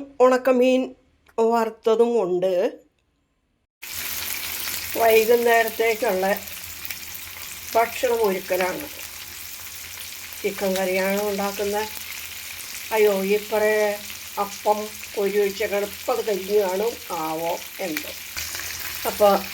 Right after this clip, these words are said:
അപ്പം കരിഞ്ഞൊന്നുമില്ല. മറ്റൊരെണ്ണം കോരി ഒഴിച്ചുകൊണ്ട് ഞാൻ വീണ്ടും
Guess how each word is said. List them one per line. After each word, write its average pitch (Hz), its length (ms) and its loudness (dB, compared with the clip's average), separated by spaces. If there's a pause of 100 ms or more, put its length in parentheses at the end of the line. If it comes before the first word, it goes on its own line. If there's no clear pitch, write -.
അപ്പം 226 280 0 (520)
കരിഞ്ഞൊന്നുമില്ല. 220 720 4 (1080)
മറ്റൊരെണ്ണം 214 600 2 (100)
കോരി 202 360 2
ഒഴിച്ചുകൊണ്ട് 196 560 0 (1120)
ഞാൻ 190 160 0 (160)
വീണ്ടും 202 420 0